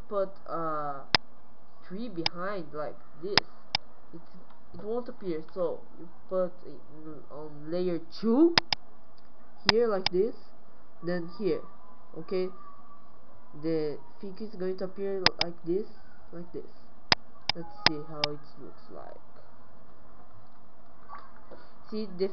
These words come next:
thing is going to appear this part. You see? This part.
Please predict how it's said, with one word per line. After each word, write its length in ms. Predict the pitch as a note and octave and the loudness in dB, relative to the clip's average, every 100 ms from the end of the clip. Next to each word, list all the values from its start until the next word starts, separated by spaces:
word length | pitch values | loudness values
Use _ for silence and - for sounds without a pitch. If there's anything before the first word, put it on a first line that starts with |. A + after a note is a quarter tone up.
| - | 0
thing 260 | A#3+ B3+ E3 - - - - - | -2 -2 -2 -2 -2 -2 -2 -2
is 80 | E3+ | 0
going 200 | G3 G3 | 0 2
to 80 | |
appear 560 | F#3+ F#3 - A3 G#3 C#3+ C#3 | 0 0 0 2 4 4 2
this 180 | D#3 D3+ - | 0 0 0
part. 340 | D#3+ D3 G2+ - - - - - - - - - - - - - - D#3+ | 2 2 2 0 -2 -2 -2 -2 -2 -2 -2 -2 -2 -2 -2 -2 0 -2
You 80 | |
see? 220 | E3 G3 G3 - - - - - - - - - | 0 0 0 0 -2 -2 -2 -2 -2 -2 -2 0
This 200 | F3+ A3 - | 0 0 0
part. 280 | D#3 - | 0 0